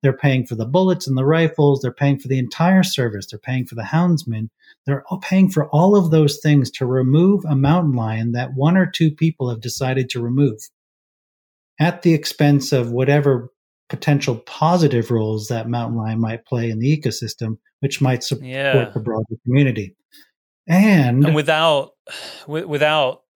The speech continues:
Speaker 2: uh, evidence of, of proper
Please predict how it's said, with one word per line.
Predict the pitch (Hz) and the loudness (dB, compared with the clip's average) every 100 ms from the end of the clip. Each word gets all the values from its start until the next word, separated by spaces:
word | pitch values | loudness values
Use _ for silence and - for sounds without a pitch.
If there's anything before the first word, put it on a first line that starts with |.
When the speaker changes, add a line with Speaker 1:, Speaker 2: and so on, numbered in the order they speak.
| _ - | _ -20
Speaker 2:
uh, | 156 - | -16 -4
evidence | 143 139 131 123 117 | -2 -2 -4 -8 -8
of, | 117 101 - | -12 -14 -10
of | - 117 113 110 113 107 104 - _ | -2 2 2 2 0 -4 -12 -20 _
proper | - 131 127 123 113 | -2 -2 0 -2 -4